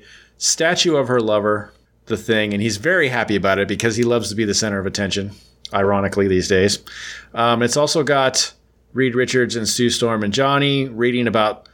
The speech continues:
a newspaper article called The Mystery X-Men First Exclusive Photos. And Johnny talks about how he's already met Iceman, and the Fantastic Four are like, "Wow, these X-Men are kind of impressive." Um,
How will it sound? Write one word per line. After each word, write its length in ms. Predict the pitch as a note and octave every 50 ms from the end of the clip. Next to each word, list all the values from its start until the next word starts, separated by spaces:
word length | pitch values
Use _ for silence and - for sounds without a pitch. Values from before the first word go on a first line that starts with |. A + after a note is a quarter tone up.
| _ _ - - - -
a 240 | A2+ A2 G#2 G2
newspaper 440 | G2+ B2 D3+ D3 - D3 C#3+ - C3+
article 300 | A#2 A#2+ B2 A#2+ B2 B2
called 240 | A#2+ - A#2+ A2 G2+
The 80 | A2 G2+
Mystery 420 | G#2 B2+ B2+ - - C#3 B2 - -
X-Men 400 | B2+ - - - C3 A#2 A2 G2+
First 260 | - B2+ B2+ - -
Exclusive 500 | A#2+ - - - C3+ C3+ A#2+ - A#2+ G#2+
Photos. 720 | - - B2+ A#2+ B2 A#2+ A#2 G#2 G2 F#2 E2+ - - - - - - - - -
And 240 | - C#3+ C#3 C3+ B2
Johnny 260 | C3 C3+ B2 B2+ B2
talks 240 | A#2+ A#2+ A#2+ A#2+ -
about 180 | A2 B2 A2+ G#2+
how 100 | A#2+ A#2
he's 140 | A#2 A#2 G#2+
already 220 | A2 G#2+ G#2+ A2
met 180 | G2+ G2+ G2 G#2
Iceman, 720 | A#2+ C3 C3 C3 - C3 A#2+ A#2+ A#2+ A#2 A#2 A2 G#2 - - - - -
and 280 | - B2 A#2+ A#2 A#2 A#2
the 80 | A2 G2+
Fantastic 520 | - A#2+ A2+ G2+ A#2+ A#2 G#2+ - A2+ G#2
Four 320 | - - A2 G#2+ G#2+ G#2+
are 40 | G#2
like, 220 | G2+ G2 G2 F#2 F#2+
"Wow, 180 | C3 F3 F#3+ D#3+
these 180 | C#3 C#3 A#2 C3+
X-Men 280 | C#3 C#3 - C3+ B2
are 80 | A#2 G#2+
kind 220 | - A#2 A2 G#2+
of 80 | G2+ G2+
impressive." 720 | G2 F#2+ - C3 C#3+ C#3 - D3 C3+ C3+ C3+ C3 B2 B2+ - - - - - - _ _ -
Um, 540 | C3 B2+ B2+ B2+ B2+ B2+ B2+ B2 A#2+ A#2